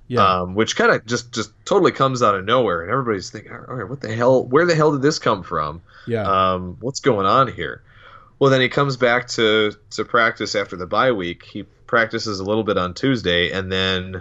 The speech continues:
Speaker 2: uh, Thursday, Friday, Saturday, he sits out practice, and he gets ruled out with a shoulder injury for, for Monday night's game. So, um, you know, we're thinking, all right, did he, did he hurt something in practice? Did something,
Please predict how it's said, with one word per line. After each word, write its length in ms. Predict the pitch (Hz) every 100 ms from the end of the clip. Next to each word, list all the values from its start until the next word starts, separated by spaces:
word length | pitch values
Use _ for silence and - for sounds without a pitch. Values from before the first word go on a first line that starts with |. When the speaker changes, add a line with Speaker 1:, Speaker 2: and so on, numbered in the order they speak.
| -
Speaker 2:
uh, 480 | 92 90 92 92 92 - _ -
Thursday, 320 | 107 98 104
Friday, 640 | 98 104 104 104 101 98 95
Saturday, 480 | - 104 107 90 92
he 140 | 98
sits 260 | - 98 92
out 180 | 90
practice, 520 | - 92 - 92 85 -
and 120 | 95
he 60 |
gets 160 | 95 90
ruled 260 | 98 101 92
out 140 | 95
with 100 | 85
a 60 | 85
shoulder 400 | 156 165 87 82
injury 320 | 82 82 80
for, 320 | - 87 - -
for 100 | 92
Monday 240 | 90 92
night's 240 | 90 87
game. 380 | - 185 87 - - - - - - -
So, 640 | - 127 113 107 101 95 - 104
um, 580 | 101 98 98 95 95 - _ -
you 80 | 107
know, 80 |
we're 100 | 87
thinking, 280 | 92 92 80
all 80 | 82
right, 120 | 82
did 100 | 76
he, 160 | 78 76
did 200 | - 73
he 60 | 73
hurt 200 | 90 -
something 300 | 80 76 73
in 100 | 76
practice? 640 | 117 135 135 135 131 -
Did 420 | 85 82 82 80
something, 840 | - 101 92 98 92 90 87 85